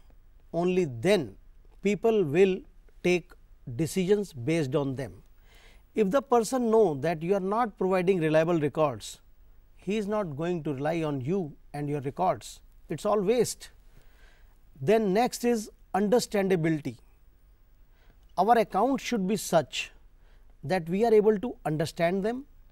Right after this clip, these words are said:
and the other persons are also able to understand them in a very meaningful manner. And then they should be comparable.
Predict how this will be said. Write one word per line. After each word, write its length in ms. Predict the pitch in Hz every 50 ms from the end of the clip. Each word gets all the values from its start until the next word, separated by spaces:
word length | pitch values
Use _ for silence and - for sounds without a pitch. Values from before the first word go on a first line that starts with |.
| - - - - - - - - - - - - - -
and 320 | - 196 220 240 247 233
the 120 | 208 285 - - - _
other 300 | 160 156 151 156 226 254
persons 480 | 214 - 240 214 165 247 269 269 254 220
are 180 | 262 262 - - - - -
also 400 | 190 196 208 214 185 - - 233
able 340 | 214 208 208 196 208 208 190
to 160 | 175 208 202
understand 600 | 190 185 170 180 - - - 170 160 156 147 127
them 200 | 120 107 101 95 - _ - _ _ _ _ _ _ _ _ _ _ - _ - _ - _ _ - - - _ - _ -
in 160 | 170 170 185
a 120 | 208 226
very 440 | 185 127 120 139 156 170 185 208 214
meaningful 720 | 208 170 147 143 151 160 170 180 180 160 - 185 196 196
manner. 440 | 180 143 127 123 127 127 131 120 101 - - - - - - - - - - - - - - - - - - - - - - _ - -
And 200 | 143 143 139 131
then 280 | 131 190 226 240 247 285 - - - - - - - - -
they 220 | - 131 131 202 208
should 320 | - - 196 180 156 151
be 220 | 165 202 214 - - - - - - -
comparable. 800 | - 170 160 147 - - 160 160 160 151 151 147 165 185 151 110